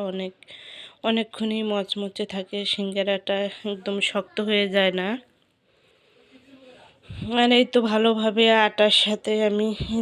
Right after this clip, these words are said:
তেল আর কালিজিরাগুলো ভালোভাবে মিশিয়ে নেব হাত দিয়ে। আর এরপর দিয়ে দেব এখানে অল্প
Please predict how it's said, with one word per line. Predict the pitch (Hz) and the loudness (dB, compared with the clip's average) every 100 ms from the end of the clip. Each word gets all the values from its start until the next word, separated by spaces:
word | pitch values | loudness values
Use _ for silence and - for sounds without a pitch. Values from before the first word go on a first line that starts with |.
| 214 | 0
তেল | 226 214 208 202 190 | 4 4 4 2 2
আর | 190 196 202 | 2 0 -4
কালিজিরাগুলো | - 185 190 196 202 196 190 190 196 | -2 -2 -4 -4 -2 -2 -4 -6 -6
ভালোভাবে | 190 185 190 190 190 185 190 | -6 -4 -4 -4 -6 -4 -4
মিশিয়ে | 190 185 185 - 190 | -4 -4 -4 -6 -6
নেব | 190 190 185 185 | -6 -6 -6 -6
হাত | 185 180 180 | -8 -14 -6
দিয়ে। | 190 180 202 240 - - - - - - - | -2 0 -2 -6 -18 -20 -20 -20 -20 -20 -6
আর | 220 | 0
এরপর | 220 226 - 220 196 | 2 2 2 0 2
দিয়ে | 214 214 | 0 0
দেব | 202 196 202 | 0 -2 -2
এখানে | 196 185 196 202 214 220 - - 240 240 233 226 | -2 -6 -6 -4 -4 -6 -10 -10 -4 -2 0 2
অল্প | 208 | 0